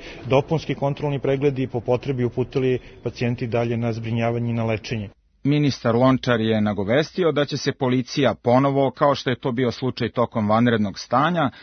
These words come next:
Speaker 2: uključiti u nadzor kretanja lakših covid pacijenata koji su na kućnom lečenju. Računalo se, kaže, na njihovu ličnu odgovornost, ali su neki ipak izlazili u okruženje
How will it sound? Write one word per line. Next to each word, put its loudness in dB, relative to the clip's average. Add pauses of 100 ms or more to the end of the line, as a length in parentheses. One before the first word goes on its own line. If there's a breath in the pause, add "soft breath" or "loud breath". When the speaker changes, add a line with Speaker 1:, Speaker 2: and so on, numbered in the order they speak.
(140 loud breath)
Speaker 2:
uključiti 0
u 0
nadzor 2
kretanja 2
lakših 0 (100)
covid 0
pacijenata 0 (280 loud breath)
koji 2
su 0
na 4
kućnom 0
lečenju. 2 (240 loud breath)
Računalo 0
se, -8
kaže, 0
na 0
njihovu 0
ličnu -2
odgovornost, 0
ali 0
su -4
neki 0
ipak -4
izlazili -2
u 4
okruženje 2